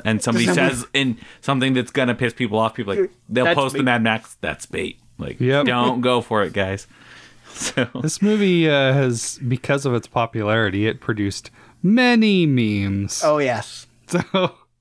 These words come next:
Speaker 3: I don't even know why we're bothering explaining the whole film,
Speaker 2: Ah.
Speaker 3: really. <laughs>
Speaker 1: Yeah.
Speaker 2: Prove
Speaker 3: Anyway.
Speaker 2: that we did indeed watch it.
Speaker 1: We did.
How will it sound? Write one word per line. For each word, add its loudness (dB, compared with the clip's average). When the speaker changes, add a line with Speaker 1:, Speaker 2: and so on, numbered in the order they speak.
Speaker 3:
I -10
don't 4
even 2
know 4
why 2
we're 2
bothering 2
explaining 2
the 2
whole 2
film, 2
Speaker 2:
Ah. 4
Speaker 3:
really. 2
<laughs> -20
Speaker 1:
Yeah. -12
Speaker 2:
Prove -2
Speaker 3:
Anyway. 2
Speaker 2:
that 0
we -2
did 2
indeed 0
watch -6
it. -20
Speaker 1:
We -12
did. -4